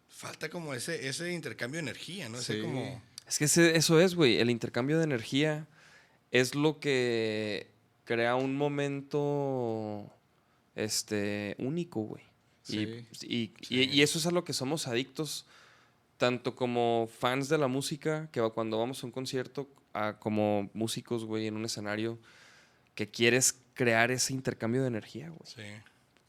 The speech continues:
Speaker 3: O sea, güey, porque a, a nosotros, a nosotros nos pasó lo, lo mismito, o sea, como que también tenemos un show muy cargado de, de precisamente de, de dinamic-, de inter-, interacciones, de involucrar al,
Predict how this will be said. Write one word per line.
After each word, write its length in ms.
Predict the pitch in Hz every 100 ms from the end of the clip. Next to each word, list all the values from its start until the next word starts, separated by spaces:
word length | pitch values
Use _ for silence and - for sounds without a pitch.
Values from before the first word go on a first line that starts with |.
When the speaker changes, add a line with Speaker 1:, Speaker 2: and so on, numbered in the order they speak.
| _ _
Speaker 3:
O 180 | 135 135
sea, 220 | 135 127
güey, 260 | 123 143 139 160
porque 220 | 156 151
a, 180 | 147 -
a 40 | 139
nosotros, 480 | 131 135 165 185 - - - - - _ - _ -
a 120 | 120
nosotros 340 | 127 127 156
nos 140 | 165 156
pasó 260 | 117 135
lo, 380 | 135 156 143 151 -
lo 140 | 160
mismito, 480 | 156 123 127 143 151
o 20 |
sea, 440 | 139 131 123 117 - - _ _
como 240 | 135 131
que 320 | 135 127 127 117
también 260 | 127 127
tenemos 340 | 131 160 160 165
un 120 | 160
show 260 | - 156 156
muy 180 | 156
cargado 640 | 151 160 147 143 147 156 156
de, 460 | 147 131 110 110 - - _ _ _ _ _ -
de 160 | 120
precisamente 640 | 120 110 117 139 135 147 147
de, 240 | 143 107
de 320 | 113 117 110
dinamic-, 500 | 110 110 107 131 131
de 120 | 120 117
inter-, 300 | 113 - 131
interacciones, 800 | 127 117 110 - 120 127 131 120
de 40 |
involucrar 520 | 117 113 110 117 113
al, 180 | 123